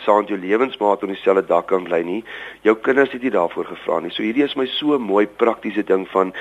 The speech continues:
kom ons, kom ons maak ook daai uitgebreide gesin groter en ons gaan sit om 'n tafel en ons,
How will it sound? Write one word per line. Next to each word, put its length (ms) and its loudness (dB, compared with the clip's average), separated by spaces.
kom 160 2
ons, 240 2
kom 120 0
ons 120 2
maak 320 2
ook 140 -4
daai 220 2
uitgebreide 500 0
gesin 380 -2
groter 420 0
en 160 -4
ons 100 -6
gaan 200 -6
sit 180 0
om 140 -4
'n 160 -6
tafel 540 2
en 200 -6
ons, 220 -4